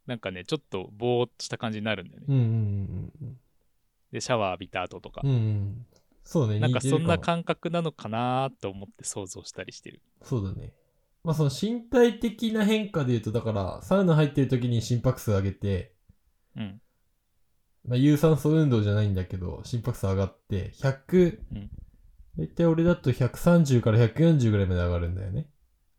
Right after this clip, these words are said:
Speaker 1: うーん。
Speaker 2: で、水風呂入ると、それが七十とか六十ぐらいまで下がるわけよ。
Speaker 1: うんうんうん。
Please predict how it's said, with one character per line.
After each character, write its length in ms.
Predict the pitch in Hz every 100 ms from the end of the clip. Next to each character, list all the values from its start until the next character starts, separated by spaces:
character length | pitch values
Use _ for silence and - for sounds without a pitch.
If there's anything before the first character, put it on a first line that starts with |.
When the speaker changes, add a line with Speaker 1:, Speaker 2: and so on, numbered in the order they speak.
| _ -
Speaker 1:
う 40 | 131
ー 20 |
ん。 520 | 127 135 139 143 147 151
Speaker 2:
で、 80 | 165
水 260 | 156 160 196
風 100 | 214
呂 100 | 208
入 320 | 202 208 185 _ _ _ _ -
る 120 | 165
と、 280 | 165 196 135
そ 140 | -
れ 100 | 139
が 320 | 139 139 123 -
七 240 | 135 147
十 180 | 147 127
と 120 | 104
か 100 | -
六 240 | 101 110 143
十 100 | 139
ぐ 60 |
ら 60 | 131
い 40 |
ま 60 | 98
で 60 | 90
下 160 | -
が 80 | 95
る 80 | 92
わ 80 | 92
け 120 | -
よ。 140 | - - _ _ _ _ _ -
Speaker 1:
う 60 | 123
ん 60 |
う 20 |
ん 0 |
う 40 | 107
ん。 520 | 101 95 95 92 117